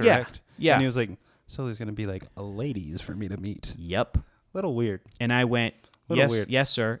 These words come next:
Speaker 1: And I did not go, and he
Speaker 2: Also,
Speaker 1: went.
Speaker 2: I get, like, teachers should be,
Speaker 1: Sad.
Speaker 2: like, your friend, but probably
Speaker 1: No.
Speaker 2: not at all.
Speaker 1: No.
Speaker 2: Uh, actually, not at all.
Speaker 1: Yeah.
Speaker 2: Like, I don't ever wanna know about my teacher's
Speaker 1: You know,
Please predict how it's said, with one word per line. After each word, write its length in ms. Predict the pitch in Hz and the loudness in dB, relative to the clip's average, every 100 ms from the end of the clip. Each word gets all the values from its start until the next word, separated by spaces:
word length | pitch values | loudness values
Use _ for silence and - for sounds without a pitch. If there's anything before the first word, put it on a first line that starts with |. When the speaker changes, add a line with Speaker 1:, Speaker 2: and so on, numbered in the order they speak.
| - | -6
Speaker 1:
And 120 | 117 | -2
I 120 | 117 | 0
did 120 | 127 120 | 2 2
not 240 | 120 120 | 0 0
go, 240 | 117 107 156 | 0 2 2
and 80 | 113 | 2
he 60 | |
Speaker 2:
Also, 160 | - 117 | 0 2
Speaker 1:
went. 380 | 110 92 - - _ - | 0 -4 -8 -18 _ -4
Speaker 2:
I 180 | 139 | -2
get, 460 | 135 117 117 113 107 | -2 -2 -2 -2 -2
like, 260 | 104 95 - - _ _ _ _ _ _ _ _ _ _ _ - 110 _ - | -4 -4 -8 -20 _ _ _ _ _ _ _ _ _ _ _ -20 -20 _ -12
teachers 480 | - 101 - 98 92 | -8 -8 -6 -6 -6
should 220 | - 95 | -8 -6
be, 200 | 101 98 | -6 -4
Speaker 1:
Sad. 240 | 98 98 | -6 -6
Speaker 2:
like, 100 | 87 - | -8 -10
your 140 | 131 131 | -12 -10
friend, 460 | 151 139 98 90 - 135 - | -8 -6 -8 -10 -18 -14 -10
but 120 | 113 | -4
probably 280 | 120 110 104 | -2 0 0
Speaker 1:
No. 60 | |
Speaker 2:
not 200 | 101 110 | 0 0
at 120 | 104 | -2
all. 240 | 95 95 110 | -2 -2 -2
Speaker 1:
No. 280 | 104 98 92 - - | -2 -4 -8 -14 -8
Speaker 2:
Uh, 220 | 120 120 117 | -2 0 0
actually, 340 | 147 - 160 | -2 -2 -4
not 220 | 143 113 | -2 -2
at 80 | 98 | -2
all. 200 | 95 87 _ 104 | -6 -8 _ -8
Speaker 1:
Yeah. 200 | 104 101 | -4 0
Speaker 2:
Like, 240 | 117 107 104 - | -2 -2 -10 -2
I 160 | 147 | 0
don't 280 | 160 170 156 | 4 4 4
ever 320 | 139 139 131 123 | 2 2 2 2
wanna 240 | 113 113 | 2 2
know 160 | 107 104 | 0 0
about 200 | 101 92 | 0 -2
my 100 | 95 | -6
teacher's 220 | - 104 | -6 -4
Speaker 1:
You 60 | |
know, 160 | 143 156 | -2 0